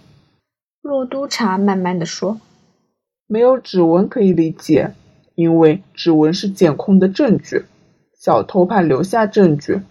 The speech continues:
Speaker 2: 自然会戴上手套。可是鞋印并不是什么有力的证据，尤其是一般的闯空门，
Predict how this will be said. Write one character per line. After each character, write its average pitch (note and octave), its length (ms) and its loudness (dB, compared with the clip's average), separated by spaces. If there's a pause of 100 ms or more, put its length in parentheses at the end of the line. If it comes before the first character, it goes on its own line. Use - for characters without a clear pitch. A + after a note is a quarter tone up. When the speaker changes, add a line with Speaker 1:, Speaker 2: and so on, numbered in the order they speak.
Speaker 2:
自 C#4 180 -4
然 F#3 200 2
会 A#3+ 160 0
戴 A#3 180 -2
上 G#3 200 -2
手 G3 300 -2
套。 - 380 -2 (460)
可 - 220 0
是 - 400 0 (240)
鞋 D#3+ 420 -2
印 B3+ 320 0
并 G#3+ 220 2
不 D#3+ 80 2
是 - 140 -2
什 E3+ 160 0
么 D#3 120 2
有 D3+ 220 2
力 D#3+ 160 2
的 C#3 100 2
证 C3 340 -2
据， - 260 -10 (480)
尤 G3+ 180 8
其 - 260 -2
是 A3+ 180 -4
一 C4 140 -2
般 C#4 240 0
的 C#4+ 100 2
闯 F#3+ 280 -2
空 G#3 220 0
门， F3+ 340 4